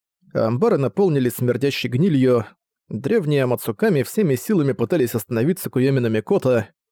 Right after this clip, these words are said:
но его проклятие в мгновение ока поглотило священную ткань и все уголки небес. В конце концов, оно достигло дворца Хирумануками. «Спасибо,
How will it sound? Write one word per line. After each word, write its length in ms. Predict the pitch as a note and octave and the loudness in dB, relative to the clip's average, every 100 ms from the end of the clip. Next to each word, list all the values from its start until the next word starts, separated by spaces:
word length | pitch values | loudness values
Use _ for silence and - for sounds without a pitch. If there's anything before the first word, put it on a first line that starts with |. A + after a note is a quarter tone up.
| _ - | _ -10
но 240 | A2+ A2+ | -4 0
его 260 | A2+ B2 F3+ | 0 2 0
проклятие 460 | A#2+ - F#3+ C3+ | 0 0 0 2
в 40 | B2 | 2
мгновение 400 | B2 C3+ C3 A#2 | 2 2 0 0
ока 280 | G#3+ E3+ | 0 0
поглотило 480 | C3 A#2+ A2+ D#3+ F#3 | -2 0 0 2 0
священную 560 | A#2+ A#2+ - E3+ C3 A2 | 0 -4 -2 0 0 -2
ткань 320 | - F#3 C3+ | 0 2 2
и 100 | B2+ | 0
все 220 | - G3+ | 0 0
уголки 320 | C#3 B2 A2+ | 0 0 0
небес. 600 | C3 A#2 A#2 - - - _ _ _ _ _ _ _ | 0 2 0 -2 -10 -18 _ _ _ _ _ _ _
В 100 | _ | _
конце 340 | - G#2+ - D#3 | -6 -6 -2 -2
концов, 420 | E3 C3 C#3 C#3+ | 0 0 -2 0
оно 140 | C#3 | -2
достигло 460 | A#2 G#2+ - D#3 D#3+ | -2 -4 -2 0 0
дворца 460 | A#2+ A#2 - A#2+ B2 | 0 -2 0 0 0
Хирумануками. 880 | B3+ C#3+ C3 B2+ - C3+ G#2+ C#2+ - _ _ _ _ _ _ _ | 0 0 2 0 0 -2 -2 -6 -12 _ _ _ _ _ _ _
«Спасибо, 760 | - - B2+ - C3 C3 C3 | -18 -2 -2 0 0 2 0